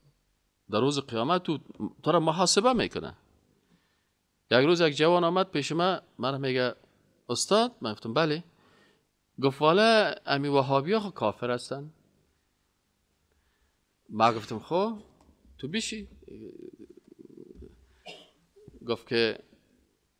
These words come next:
«آه، من هم تو یک نظر دارم.» ما گفتم: «بسیار خوب نظر داری، لکن نتیجه نظرت چی است؟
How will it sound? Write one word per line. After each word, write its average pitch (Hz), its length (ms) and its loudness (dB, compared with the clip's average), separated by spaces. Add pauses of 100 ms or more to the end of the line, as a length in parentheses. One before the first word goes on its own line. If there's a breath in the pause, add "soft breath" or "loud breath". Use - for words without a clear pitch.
(240)
«آه، 170 220 8
من 180 160 2
هم 180 120 4
تو 156 100 0
یک 120 160 2
نظر 101 340 0
دارم.» 82 400 -8
ما 98 380 -2
گفتم: 92 320 -12
«بسیار 131 360 0
خوب 131 220 -6
نظر 117 300 4
داری، 165 320 0 (720 loud breath)
لکن 190 400 4 (140)
نتیجه 151 480 2
نظرت 190 420 4
چی - 180 0
است؟ 160 280 -2